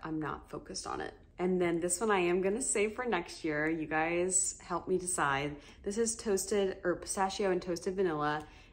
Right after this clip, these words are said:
And I decided I'm gonna save it for January. I really liked this one last year after the holidays, so I think I'm gonna save it for myself for then as a little treat. So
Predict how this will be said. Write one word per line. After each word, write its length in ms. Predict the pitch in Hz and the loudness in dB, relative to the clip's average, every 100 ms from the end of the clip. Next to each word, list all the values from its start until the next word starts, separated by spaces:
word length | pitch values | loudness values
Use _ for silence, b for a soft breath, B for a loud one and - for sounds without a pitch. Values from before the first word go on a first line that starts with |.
| B | B
And 320 | 165 160 160 160 | -2 0 0 0
I 100 | 170 | -4
decided 360 | 170 165 160 | -4 -4 -4
I'm 80 | 165 | -4
gonna 160 | 175 202 | -2 -2
save 240 | - 202 | -2 -4
it 140 | 220 - | -6 -10
for 640 | - 202 196 196 190 196 - - | -4 0 2 2 2 0 -6 -12
January. 680 | 185 190 180 175 160 156 170 | -2 2 4 2 2 0 0
I 100 | - | 2
really 320 | 170 165 202 | 0 2 2
liked 300 | 208 180 180 | 2 0 -2
this 200 | - 175 | -6 -6
one 160 | - 165 | -4 -2
last 380 | 151 139 147 - | -2 -2 -4 -2
year 300 | 165 160 160 B B B | 0 0 -4 B B B
after 220 | 175 - | -4 -2
the 80 | 185 | -4
holidays, 480 | 185 185 185 185 185 | 0 0 2 2 0
so 60 | |
I 40 | 160 | -6
think 160 | 165 | -4
I'm 60 | 170 | -2
gonna 120 | 160 | -2
save 240 | 156 156 147 | -2 -2 -4
it 80 | |
for 120 | - 156 | -6 -8
myself 440 | 143 - 135 - | -8 -6 -6 -6
for 80 | 151 | -6
then 220 | 220 254 | 0 0
as 100 | 240 | 2
a 40 | |
little 220 | 196 160 170 | 0 0 -4
treat. 560 | - - 330 311 - - B B B | -6 0 0 0 -6 -16 B B B
So 360 | - - 185 165 | -6 0 2 6